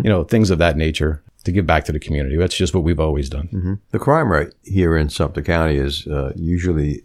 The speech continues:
Speaker 2: <clears throat> described as exceptionally low because of the population. Are there any other services that you think you might wanna add to the Sheriff's Department aren't done now that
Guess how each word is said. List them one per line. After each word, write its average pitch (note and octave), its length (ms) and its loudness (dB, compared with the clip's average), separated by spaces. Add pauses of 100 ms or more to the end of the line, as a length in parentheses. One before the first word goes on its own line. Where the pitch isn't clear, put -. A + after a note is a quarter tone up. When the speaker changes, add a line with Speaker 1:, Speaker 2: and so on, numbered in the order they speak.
(120)
Speaker 2:
<clears throat> - 520 -4
described D2+ 480 -2
as - 140 -4
exceptionally B1+ 640 -2
low C2 500 -2
because C#2 200 -8
of D2+ 40 -6
the C2 80 -6
population. C#2+ 840 -2 (120)
Are D#2 100 2
there D#2+ 160 2
any A2 480 0
other G2+ 280 2
services F#2+ 720 0
that D#2+ 160 -2
you D2 80 -6
think F#2 300 -4
you D#2+ 60 -4
might D#2 260 0
wanna D#2 360 0
add D#2 360 -2
to D#2 360 -4
the D2 420 -4
Sheriff's D#2+ 420 0
Department E2+ 560 -2 (200)
aren't D2 380 -2
done D2 220 -2
now D#2 320 2
that - 160 -6